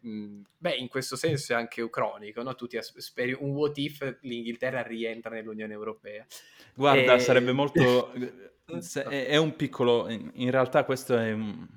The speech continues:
Speaker 2: è, è una piccola sezione che vorrei includere nella, nel, in un testo, in un, in un piccolo testo di,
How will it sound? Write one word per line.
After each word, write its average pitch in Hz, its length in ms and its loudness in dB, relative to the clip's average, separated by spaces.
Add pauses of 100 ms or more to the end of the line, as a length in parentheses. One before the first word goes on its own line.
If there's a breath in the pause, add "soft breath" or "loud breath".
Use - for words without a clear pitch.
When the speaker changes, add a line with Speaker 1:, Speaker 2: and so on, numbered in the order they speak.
(160)
Speaker 2:
è, 117 220 0
è 113 80 -2
una 113 200 0
piccola 120 340 -2
sezione 117 500 -2
che 113 140 -4
vorrei 113 280 2
includere 117 580 0
nella, 104 760 -2 (560 soft breath)
nel, 110 380 0
in 120 140 -2
un 120 260 -2
testo, 123 640 4
in 110 100 2
un, 110 320 0
in 107 140 -4
un 110 120 -2
piccolo 113 420 -2
testo 117 500 0
di, 101 420 -10